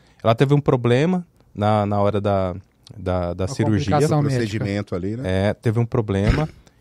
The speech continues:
Speaker 1: E pra esconder o corpo dela, pra, pra, pra se livrarem,
Speaker 3: Uhum.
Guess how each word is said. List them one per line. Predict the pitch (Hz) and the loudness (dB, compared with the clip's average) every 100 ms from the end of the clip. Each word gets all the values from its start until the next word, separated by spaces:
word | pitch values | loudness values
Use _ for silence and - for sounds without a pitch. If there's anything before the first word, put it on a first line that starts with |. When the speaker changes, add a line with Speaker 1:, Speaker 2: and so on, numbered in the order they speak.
| _ | _
Speaker 1:
E | 135 | -4
pra | 147 151 165 | 0 4 4
esconder | 214 - 175 147 | 4 2 4 4
o | |
corpo | 143 139 - 117 | 4 2 2 2
dela, | 113 165 143 101 | 4 4 2 0
pra, | - 113 147 147 | 2 4 6 4
pra, | 117 113 113 107 95 95 - - - - | 2 2 2 2 0 -4 -10 -18 -20 -4
pra | 120 117 | 0 0
se | - | 2
livrarem, | 120 98 107 151 160 101 98 | 2 4 4 4 2 -2 -6
Speaker 3:
Uhum. | 104 101 | -12 -12